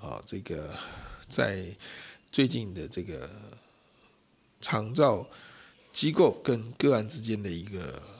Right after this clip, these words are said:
冲突，法院裁定赔偿的这样的一个案例哈。那么服务机构是非常资深的，呃，慈善团体哈，那但是最终仍然是，呃，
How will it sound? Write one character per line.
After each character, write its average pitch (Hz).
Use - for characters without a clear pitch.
冲 147
突， 104
法 -
院 120
裁 -
定 101
赔 107
偿 98
的 110
这 104
样 90
的 73
一 80
个 104
案 104
例 101
哈。 -
那 131
么 113
服 120
务 135
机 127
构 123
是 107
非 107
常 101
资 127
深 131
的， 95
呃， 69
慈 -
善 110
团 98
体 -
哈， -
那 107
但 110
是 98
最 113
终 113
仍 107
然 110
是， 143
呃， 82